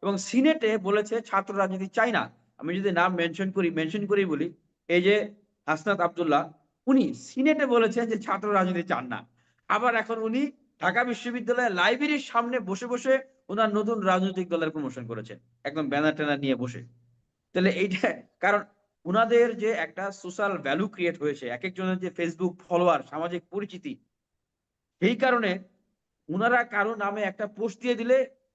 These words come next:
মানুষ, মানে, ওনাদের প্রতি যে মানুষের একটা সেন্স ক্রিয়েট হয়েছে, সেন্টিমেন্ট, সেই জায়গা থেকে যে মানুষ ওটাকেই একদম, মানে, মানে, সত্য, মহাসত্য মনে করতো বা মনে করেন।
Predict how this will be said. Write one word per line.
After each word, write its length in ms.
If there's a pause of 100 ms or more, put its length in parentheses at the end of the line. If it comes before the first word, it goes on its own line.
(600)
মানুষ, 260 (220)
মানে, 220
ওনাদের 300
প্রতি 240
যে 40
মানুষের 320 (240)
একটা 120 (100)
সেন্স 200 (260)
ক্রিয়েট 220
হয়েছে, 280
সেন্টিমেন্ট, 480 (500)
সেই 160
জায়গা 240
থেকে 180 (540)
যে 100 (280)
মানুষ 160 (100)
ওটাকেই 360 (100)
একদম, 300
মানে, 160 (640)
মানে, 100
সত্য, 280 (180)
মহাসত্য 400 (120)
মনে 180
করতো 200 (140)
বা 80 (360)
মনে 240
করেন। 180